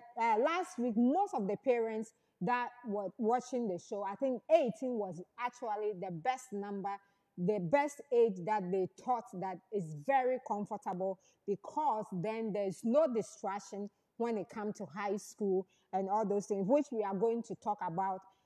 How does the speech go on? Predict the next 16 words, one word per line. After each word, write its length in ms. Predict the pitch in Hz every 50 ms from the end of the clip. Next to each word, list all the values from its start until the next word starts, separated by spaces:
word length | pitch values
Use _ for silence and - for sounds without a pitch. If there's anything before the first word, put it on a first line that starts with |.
| _ _ 196
uh, 160 | 190 185 185 180
right 280 | 180 202 220 226 240 240
now. 320 | 214 196 196 190 190 196 _ _ _ _ _ -
Uh, 120 | 208 202
we 200 | 202 196 220 233
just, 300 | 185 160 285 294 302 302 - -
uh, 140 | 233 220 214
spoke 340 | - - - - 262 254 254 220
about 280 | 190 165 190 180 175 - _ _ _ -
pressure, 480 | - 240 240 269 - - 277 254 247 247 _ - _ _ _ -
and 240 | 208 226 226 226 220
what 160 | 247 330 370 285 254
Uriah 640 | 226 226 247 254 262 254 254 254 247 240 233 220 202 - - -
was 240 | 208 202 185 170 -
saying 280 | 262 233 233 226 214
was 240 | 196 190 170 151 -